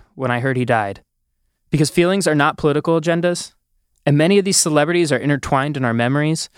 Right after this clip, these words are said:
in ways that bypass our frontal cortex. I'm looking at you, Michael Jackson. I remember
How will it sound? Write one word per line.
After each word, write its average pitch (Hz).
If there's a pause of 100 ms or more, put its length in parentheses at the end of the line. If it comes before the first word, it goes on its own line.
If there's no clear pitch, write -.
(240)
in 139
ways 156
that 135
bypass 151
our 127
frontal 123
cortex. - (720)
I'm 151
looking 151
at 143
you, 151
Michael 113
Jackson. 110 (960)
I 147
remember 175